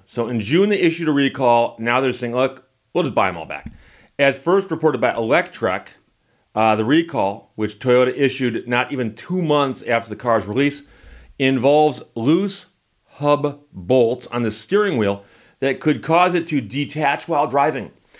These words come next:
And I've mentioned before, I had a client once who had his steering wheel fall off in his lap. It's something that gets your attention really quickly.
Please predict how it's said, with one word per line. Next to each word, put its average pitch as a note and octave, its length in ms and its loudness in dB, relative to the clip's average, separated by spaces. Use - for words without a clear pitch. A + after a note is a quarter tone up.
And A#2+ 160 0
I've A#2+ 100 0
mentioned E3+ 280 0
before, B2 260 2
I B2 140 2
had C#3 200 2
a D#3 40 -2
client B2+ 340 -2
once G#2 300 -6
who A#2+ 100 -8
had A#2+ 180 0
his A2 160 -4
steering C#3+ 340 -2
wheel A#2 220 2
fall A#2+ 320 2
off G2 320 -2
in G#2 160 -6
his F#2+ 200 -4
lap. F#2+ 360 -2
It's - 320 0
something G#3 400 0
that C#3 160 -4
gets D3 260 -2
your C3 100 -2
attention A#2 600 -8
really B2 240 -4
quickly. G#2+ 440 -8